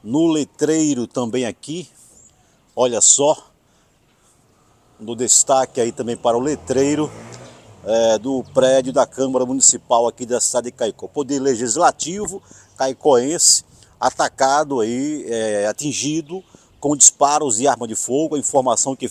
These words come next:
um, do funcionário, um vigilante, é, que dorme aqui no prédio, por pouco não foi atingido. E a polícia compareceu ao local, é, fez todo o levantamento de praxe, mas nenhum suspeito foi localizado.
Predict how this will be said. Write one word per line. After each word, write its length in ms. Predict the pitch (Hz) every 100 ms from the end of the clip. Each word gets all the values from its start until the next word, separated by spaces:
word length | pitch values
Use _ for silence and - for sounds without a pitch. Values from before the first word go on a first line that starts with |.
| -
um, 120 | 123
do 160 | 107 101
funcionário, 800 | - 151 - 131 107 139 139 135
um 60 |
vigilante, 680 | 120 123 123 123 165 - - - - - _
é, 220 | 110 107 98
que 140 | 127
dorme 440 | 110 143 156 131
aqui 220 | 120 - 131
no 120 | 120
prédio, 400 | 127 131 123 120
por 220 | - 117
pouco 380 | - 165 175 160
não 100 | 127
foi 180 | - 143
atingido. 640 | - 185 110 160 175 170 _ _ _ _ _ _ _
E 60 | 123
a 80 | 135
polícia 440 | 170 143 156 156
compareceu 640 | - 147 165 160 - 139
ao 80 | 135
local, 560 | 160 139 - 131 151 151 _ _ -
é, 80 | 104
fez 240 | - 135
todo 220 | - 147 143
o 20 |
levantamento 760 | 143 123 - 131 110 120 117
de 80 | 131
praxe, 400 | - 127 135 -
mas 440 | 135 135 139 - -
nenhum 300 | 139 135 147
suspeito 520 | - 156 - 139 127
foi 140 | - 139
localizado. 800 | 135 147 151 - 143 113 90